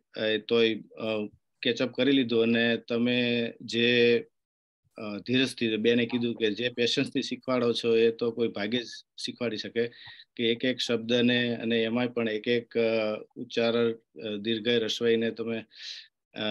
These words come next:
જે રીતે એમ કે કટ કરાવો, practice કરાવો છો, એ it's, it's very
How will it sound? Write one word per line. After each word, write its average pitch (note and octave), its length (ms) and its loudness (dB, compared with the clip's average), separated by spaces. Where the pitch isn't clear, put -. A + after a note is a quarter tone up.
જે A#2 220 2
રીતે A#2+ 280 2
એમ A2+ 200 2
કે G#2 440 -2
કટ A#2 220 -6
કરાવો, A#2 340 0
practice A#2+ 480 -2
કરાવો A#2 420 0
છો, A#2 140 -4
એ A2+ 300 4
it's, B2 260 -6
it's A2+ 260 -6
very A#2 180 2